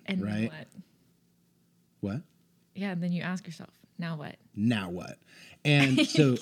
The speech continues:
Speaker 2: that's the scary part, because you get into this, like, business of being self-employed. Your paycheck is literally dependent on you selling a house. And you're like,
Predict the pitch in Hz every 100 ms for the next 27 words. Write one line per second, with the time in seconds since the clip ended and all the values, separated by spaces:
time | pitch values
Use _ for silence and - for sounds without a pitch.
0 | 110 123 185 226 - 135 - - 240 262
1 | - 82 73 - _ _ _ 139 127 135
2 | 127 120 - 123 110 127 127 180 131 107
3 | 104 - 107 101 - _ _ - 127 113
4 | 113 110 95 101 - 131 123 120 110 92
5 | 95 117 _ _ _ _ _ _ _ -
6 | 113 120 110 - 139 131 110 107 92 101
7 | 104 120 131 143 135 120 110 - 123 113
8 | 107 - 107 101 98 - - 120 107 98
9 | 85 - - 120 76 110 - - - _
10 | _ _ _ _ _ 120 117 110 104 104
11 | 101 95